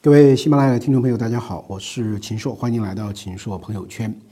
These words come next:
那今天的这个话题呢，我想跟大家谈一谈这个腾讯公司最新的一些情况，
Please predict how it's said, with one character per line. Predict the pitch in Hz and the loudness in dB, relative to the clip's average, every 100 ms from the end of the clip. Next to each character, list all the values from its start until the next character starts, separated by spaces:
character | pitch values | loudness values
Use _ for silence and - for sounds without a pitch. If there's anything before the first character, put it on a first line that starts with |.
| - - - _ - | -20 -20 -20 _ -6
那 | 123 120 | -4 -4
今 | 117 165 | 0 2
天 | 175 185 | 4 4
的 | 175 | 4
这 | 131 113 | 2 0
个 | 107 | -4
话 | - 131 | -4 -4
题 | 113 - | -4 -6
呢， | 107 104 | -6 -4
我 | |
想 | 113 95 | -4 -4
跟 | 98 | -6
大 | 107 | -6
家 | 120 - | -8 -10
谈 | - - 92 | -14 -10 -4
一 | 135 | -2
谈 | 131 - - - | -2 -6 -16 -16
这 | 113 95 | -16 -16
个 | - 95 - - - | -14 -14 -14 -16 -14
腾 | 117 | -8
讯 | 123 151 | 0 0
公 | 139 | 0
司 | 135 147 | -4 -6
最 | 135 156 | -6 -6
新 | 104 - 135 127 | -6 -8 -6 -6
的 | 120 | -8
一 | 98 107 | -12 -14
些 | - 107 104 104 | -12 -12 -10 -12
情 | - 95 104 | -12 -12 -10
况， | - 175 | -6 -6